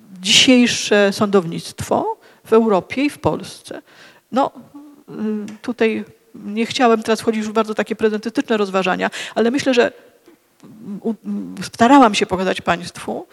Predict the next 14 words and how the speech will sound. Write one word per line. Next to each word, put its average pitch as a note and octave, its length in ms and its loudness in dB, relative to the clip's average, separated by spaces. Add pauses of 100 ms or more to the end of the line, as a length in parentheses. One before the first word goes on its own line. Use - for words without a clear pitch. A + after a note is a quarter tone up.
(300)
że A3+ 120 0
te A#3 140 4
wszystkie - 300 -4
rzeczy C#4 220 0
nie C4+ 140 0
wzięły B3 300 -4
się B3 140 -4
znikąd. - 640 -8 (420)
Że A3+ 160 4
jeżeli C4 360 0
my C4 140 0
pokazujemy B3+ 640 0
to A#3+ 120 0
studentom, G3 760 -6